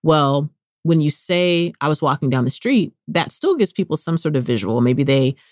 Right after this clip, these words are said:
think of themselves walking down the street. Maybe they imagine you walking down the street. But when you start talking about the click-clack, the granite, you know, the colors, the sound, the smell, the taste of something, it really shows people where you are.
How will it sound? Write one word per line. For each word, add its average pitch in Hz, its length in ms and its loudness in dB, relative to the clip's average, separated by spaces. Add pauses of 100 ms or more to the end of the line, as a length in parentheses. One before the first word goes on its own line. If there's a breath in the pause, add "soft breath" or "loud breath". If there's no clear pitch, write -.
(120 soft breath)
think 160 160 0
of 160 60 6
themselves 208 380 0
walking 160 200 0
down 131 140 2
the 131 80 2
street. 117 220 -2
Maybe 139 160 4
they 143 120 4
imagine 139 560 2
you 151 260 4
walking 131 400 0
down 120 180 -2
the 123 60 -2
street. - 320 -2
But 131 100 -4
when 139 120 2
you 139 80 2
start 185 420 -4 (340)
talking 151 360 -2
about 131 220 -2
the 107 60 -12
click-clack, - 680 -6
the 120 100 -6
granite, 123 640 -2
you 143 80 -6
know, 135 160 -4
the 135 100 -6
colors, 131 520 -2
the 120 100 -10
sound, 127 560 -4
the 123 120 -4
smell, 131 500 -4
the 104 100 -10
taste - 460 -4
of - 80 -14
something, - 640 -10 (720)
it 156 140 0
really 165 400 2 (220)
shows 180 760 0
people - 460 -12
where 131 240 -2
you 131 220 -4
are. 131 380 -4